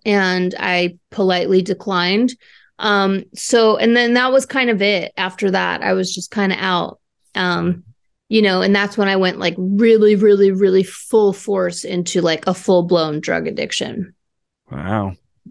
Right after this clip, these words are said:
Speaker 1: Yeah.
Speaker 2: Yeah. I mean, it's, it's tough at any age to accept, you know, "I'm an addict and I need help," but let alone when you're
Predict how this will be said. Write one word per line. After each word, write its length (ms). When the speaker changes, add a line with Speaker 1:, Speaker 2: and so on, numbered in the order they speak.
Speaker 1:
Yeah. 240
Speaker 2:
Yeah. 260
I 140
mean, 180
it's, 320
it's 200
tough 360
at 180
any 300
age 400
to 240
accept, 760
you 140
know, 360
"I'm 200
an 80
addict 440
and 120
I 100
need 220
help," 280
but 200
let 160
alone 440
when 120
you're 280